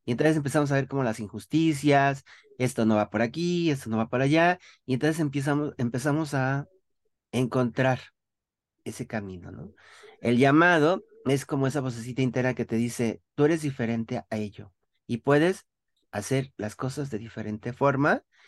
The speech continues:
sin tener que estar apegado al resultado o a lo que te está ofreciendo el exterior". Y ahí es donde te empiezan a decir, muchos te van a juzgar, te van a decir, "Es que empezaste a dejar a tus amigos,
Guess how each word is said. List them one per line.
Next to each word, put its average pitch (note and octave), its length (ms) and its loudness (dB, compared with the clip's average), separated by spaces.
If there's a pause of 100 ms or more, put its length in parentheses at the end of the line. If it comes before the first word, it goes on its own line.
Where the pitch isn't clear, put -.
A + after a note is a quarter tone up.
(140)
sin C3 200 -2
tener A#2 280 0
que - 80 -8
estar A#2+ 220 -6
apegado A#2 640 -4 (440)
al A#2 160 0
resultado A#2+ 720 -2
o A#2+ 160 -2
a A#2 60 0
lo A#2+ 140 -4
que A2+ 120 -10
te - 100 -8
está A2 220 -6
ofreciendo A2 540 -12
el - 60 -12
exterior". - 440 -16 (1200)
Y C#3+ 120 4
ahí E3 160 8
es F3+ 80 4
donde G3 200 2
te E3+ 100 -2
empiezan D#3 380 0
a D#3 60 2
decir, D3+ 380 0 (180)
muchos A#2 300 -6
te - 80 -2
van B2+ 140 2
a B2+ 40 0
juzgar, C3 480 0
te A#2 180 -6
van A#2+ 160 0
a B2 40 0
decir, C#3 380 -2 (220)
"Es C3 140 -4
que D3+ 100 0
empezaste C3+ 520 -2
a B2+ 60 2
dejar A#2+ 260 -2
a B2 80 -2
tus - 180 -10
amigos, C#3+ 580 0